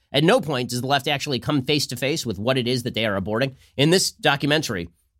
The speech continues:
there are actual videos of babies, fetuses that were recovered from dump sites. There's an artist in China who recovered these, these babies, these living human beings who were, were murdered, and,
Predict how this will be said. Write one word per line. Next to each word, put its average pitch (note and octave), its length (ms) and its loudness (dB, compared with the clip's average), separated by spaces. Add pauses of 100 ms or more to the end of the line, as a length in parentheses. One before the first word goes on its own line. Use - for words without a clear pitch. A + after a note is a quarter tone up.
(120)
there D3 140 4
are D3 60 0
actual D#3 480 0
videos A2+ 600 -2 (400)
of C3 300 2 (560)
babies, A#2 420 0
fetuses D3+ 400 -2
that - 80 -4
were A#2+ 80 -2
recovered C3 520 0
from D#3+ 300 2
dump D#3+ 220 2
sites. D#2+ 380 -4 (380)
There's A#2+ 220 -2
an C3 120 0
artist D#3 500 0 (140)
in D3 120 2
China D3 420 0 (220)
who C#3 80 -2
recovered C#3+ 540 0 (220)
these, C3 280 -4 (180)
these A2+ 260 -4
babies, C3+ 540 -2 (440)
these F#2+ 180 -8 (480)
living D#3+ 300 4
human E3 240 4
beings A2+ 300 -2 (240)
who G2 80 -4
were, F#2+ 80 -6 (280)
were A2 180 0
murdered, C3+ 360 2 (380)
and, B2 300 -2